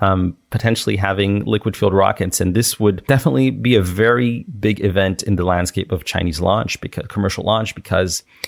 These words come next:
you know, a, a player as, you know, well-funded and important as X Space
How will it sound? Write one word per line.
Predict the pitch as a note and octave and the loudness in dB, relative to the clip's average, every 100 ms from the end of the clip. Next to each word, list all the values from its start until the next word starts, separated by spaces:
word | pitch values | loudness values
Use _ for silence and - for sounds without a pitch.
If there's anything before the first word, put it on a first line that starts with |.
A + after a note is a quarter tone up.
| - | -8
you | - | 0
know, | F#2+ F#2 - | 2 0 -2
a, | F2 - G#2 - | -6 -4 -4 -2
a | |
player | G2+ - B2 B2+ A#2+ | -4 0 2 4 2
as, | A2 G2 G2 F#2+ - - - | 2 2 2 -2 -8 -8 2
you | A2+ | 4
know, | |
well-funded | G2+ G2+ A#2+ B2 - B2 B2 G#2 G2 | 4 4 4 2 0 4 4 4 2
and | G2+ G2+ | 0 0
important | G2 - A2 G2+ | -2 2 2 2
as | F#2+ F2+ | 0 0
X | G#2 - | 0 -2
Space | - G2 G2 - | 0 2 2 -2